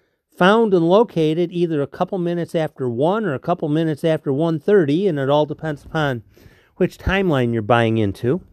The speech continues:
If someone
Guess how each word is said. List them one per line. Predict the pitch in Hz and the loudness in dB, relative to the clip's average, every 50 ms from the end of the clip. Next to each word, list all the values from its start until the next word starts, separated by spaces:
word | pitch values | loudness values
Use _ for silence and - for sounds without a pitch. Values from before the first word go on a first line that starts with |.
| _ _ _ _ - - - - - - _ _ _ _ _ _ _ _ _ _ _ _ _ _ _ _ _ _ _ _ _ _ _ _ _ _ _ _ _ _ _ _ _ - - _ _ _ _ _ - | _ _ _ _ -20 -20 -20 -20 -20 -20 _ _ _ _ _ _ _ _ _ _ _ _ _ _ _ _ _ _ _ _ _ _ _ _ _ _ _ _ _ _ _ _ _ -20 -20 _ _ _ _ _ 4
If | - 285 302 294 285 - - _ _ _ _ _ | 6 8 8 8 6 2 -4 _ _ _ _ _
someone | - - - 233 240 233 226 226 226 220 220 226 | -8 -4 -2 0 0 0 0 0 -2 -2 -4 -8